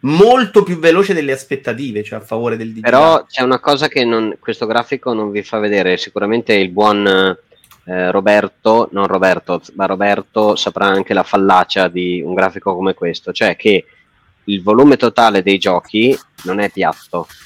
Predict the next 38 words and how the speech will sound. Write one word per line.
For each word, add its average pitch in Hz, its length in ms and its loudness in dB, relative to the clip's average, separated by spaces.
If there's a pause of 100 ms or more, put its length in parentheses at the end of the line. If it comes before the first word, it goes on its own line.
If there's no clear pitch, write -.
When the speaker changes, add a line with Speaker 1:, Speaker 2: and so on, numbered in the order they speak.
(640)
Speaker 2:
Cioè, 98 100 -8
quello 120 160 2
che 127 100 -4
tu 127 120 0
hai 117 100 4
fatto 120 240 0
vedere 113 300 4
con 113 320 4
gli 104 140 -2
istogrammi 104 800 0
cumulativi 107 560 -2
al 98 80 0
cento 98 240 -6
per 98 160 -6
cento 92 560 -6
è 95 140 -4
vero 101 420 4
che 98 260 -4
è 95 180 -6
calata 104 480 2
la 98 100 4
percentuale 95 1080 -2 (480)
di 101 100 -10
giochi 110 340 0
che 107 140 0
tu 104 100 -12
compri 107 300 0
in 101 80 -2
fisico 107 340 -4
sul 101 200 -4
totale, 90 540 0
ma 95 140 0
il 98 80 0
totale 127 340 2
di 120 140 2
giochi 117 300 0
che 113 160 0
comp-, 98 280 -4